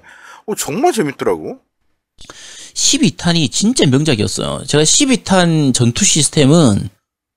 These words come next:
Speaker 2: 아, 저 역대급으로 꼽는, 알피지에서 역대급 전투 시스템, 그 갬비 시스템,
Speaker 1: 네,
Speaker 2: 자동
Speaker 1: 어.
Speaker 2: 전투 그 시스템이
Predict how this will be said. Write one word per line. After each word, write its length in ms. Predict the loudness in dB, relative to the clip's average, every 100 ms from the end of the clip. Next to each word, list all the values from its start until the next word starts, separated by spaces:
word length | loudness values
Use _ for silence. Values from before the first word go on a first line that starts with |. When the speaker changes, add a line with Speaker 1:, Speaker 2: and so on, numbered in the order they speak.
| _ _ _
Speaker 2:
아, 220 | -4 0 2
저 200 | 4 6
역대급으로 600 | 4 2 2 4 4 4
꼽는, 460 | 2 4 4 2 2
알피지에서 580 | 0 2 2 2 2 0
역대급 560 | 0 -2 -2 -4 -4 _ _
전투 240 | -10 -8 -6
시스템, 360 | -6 -6 -6 -6
그 100 | -4
갬비 360 | 2 4 4 2
시스템, 500 | 0 -2 -4 -8 -8 _ _ _ _
Speaker 1:
네, 140 | -2 2
Speaker 2:
자동 180 | 2
Speaker 1:
어. 20 | 2
Speaker 2:
전투 560 | 2 0 0 -2 -4 -6
그 160 | -6
시스템이 760 | -6 -8 -6 -4 -2 -2 -4